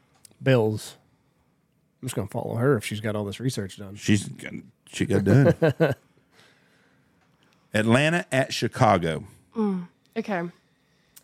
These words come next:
Speaker 3: Falcons, they have to win this game to make the
Speaker 1: Mm-hmm.
Speaker 3: playoffs. I just feel like you can't lose this game, so I'm gonna take the Falcons.
Speaker 1: I am going to also take the Falcons.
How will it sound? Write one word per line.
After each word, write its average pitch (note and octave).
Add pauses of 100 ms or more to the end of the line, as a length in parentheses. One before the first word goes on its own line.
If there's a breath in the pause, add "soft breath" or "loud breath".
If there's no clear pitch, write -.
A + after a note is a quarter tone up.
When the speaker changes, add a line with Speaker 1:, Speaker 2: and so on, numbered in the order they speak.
(300 soft breath)
Speaker 3:
Falcons, C#4
they G#3+
have G3+
to C4
win G#3+
this F#3
game F#3 (140)
to G#3
make D3
the F3
Speaker 1:
Mm-hmm. F#3+
Speaker 3:
playoffs. - (380)
I G#3
just G#3+
feel A#3+
like A3+
you G#3
can't A3
lose F#3+
this F3+
game, F3+
so F#3+
I'm G3
gonna A#3
take A#3+
the B3
Falcons. F#3+ (760)
Speaker 1:
I D#3+
am D3+
going D3
to -
also C3+
take A#2
the -
Falcons. G#2+